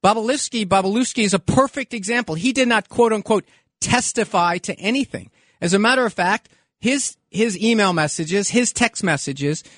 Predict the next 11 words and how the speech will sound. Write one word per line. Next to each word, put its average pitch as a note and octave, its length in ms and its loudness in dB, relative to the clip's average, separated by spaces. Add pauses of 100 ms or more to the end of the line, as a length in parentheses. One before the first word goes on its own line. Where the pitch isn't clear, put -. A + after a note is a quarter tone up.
his A#3 200 2
WhatsApp G#3+ 520 0
messages D#3+ 540 -6
that D#3+ 140 -2
he A3 280 -2
say G3 260 2
show G#3 360 2
Joe G3+ 200 0
Biden's G3 400 0
involvement, F#3 520 0
have, D#3+ 180 -2